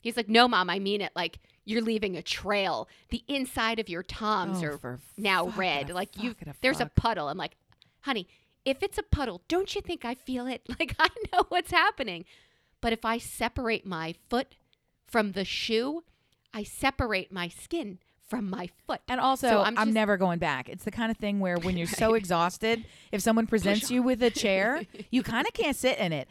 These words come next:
Speaker 2: because the second you sit down, you're like, <laughs> "And we're done for the
Speaker 1: It's
Speaker 2: day.
Speaker 1: over.
Speaker 2: I'll
Speaker 1: Yeah,
Speaker 2: see you
Speaker 1: it's over.
Speaker 2: next month." Yeah, so it's
Speaker 1: Like
Speaker 2: like, I, if I'm ambulatory and bleeding,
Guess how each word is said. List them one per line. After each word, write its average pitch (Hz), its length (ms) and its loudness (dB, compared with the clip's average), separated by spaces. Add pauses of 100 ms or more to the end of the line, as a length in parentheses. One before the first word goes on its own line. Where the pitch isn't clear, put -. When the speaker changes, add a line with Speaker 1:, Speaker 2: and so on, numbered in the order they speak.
(140)
Speaker 2:
because 214 260 2
the 190 60 -8
second 247 300 0
you 262 80 2
sit 254 180 -4
down, 233 240 2
you're 226 100 4
like, 208 200 -2
<laughs> 240 260 0
"And 294 160 2
we're 277 320 -2
done 185 640 0 (100)
for 185 240 2
the 254 120 -4
Speaker 1:
It's 175 140 2
Speaker 2:
day. 208 60 8
Speaker 1:
over. 170 420 4
Speaker 2:
I'll 233 160 2
Speaker 1:
Yeah, - 120 0
Speaker 2:
see 226 80 -4
you 226 300 0
Speaker 1:
it's - 80 -6
over. 196 300 -4
Speaker 2:
next 143 300 -6
month." 127 320 -8 (260)
Yeah, 220 240 4
so 220 180 2
it's 208 120 2
Speaker 1:
Like 202 260 2
Speaker 2:
like, 190 200 4
I, - 60 -2
if 208 140 -2
I'm 190 240 2
ambulatory 269 720 2
and 254 80 -2
bleeding, 269 460 0